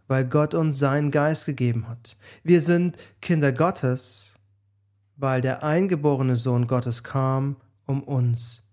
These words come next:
zu Kindern zu machen. Römer acht, Verse fünfzehn und sechzehn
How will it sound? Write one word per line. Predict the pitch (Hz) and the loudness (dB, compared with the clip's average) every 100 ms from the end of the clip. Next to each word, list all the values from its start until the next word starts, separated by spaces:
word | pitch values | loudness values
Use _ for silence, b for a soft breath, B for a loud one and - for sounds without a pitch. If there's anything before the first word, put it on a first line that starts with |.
| _ | _
zu | - 127 | -14 -12
Kindern | 120 151 151 120 110 | -6 -4 -2 -4 -6
zu | - 117 | -10 -12
machen. | 117 - 135 _ _ _ _ _ _ _ _ _ _ _ _ _ _ _ _ _ _ _ _ _ _ _ - | -12 -16 -20 _ _ _ _ _ _ _ _ _ _ _ _ _ _ _ _ _ _ _ _ _ _ _ -4
Römer | 131 139 | -2 0
acht, | 147 - - | -2 -4 -4
Verse | 147 135 | 0 0
fünfzehn | 123 160 151 - 143 | -2 -2 -2 -4 -4
und | 131 123 | -4 0
sechzehn | 143 139 - 131 120 123 | -2 -2 -8 -4 0 -2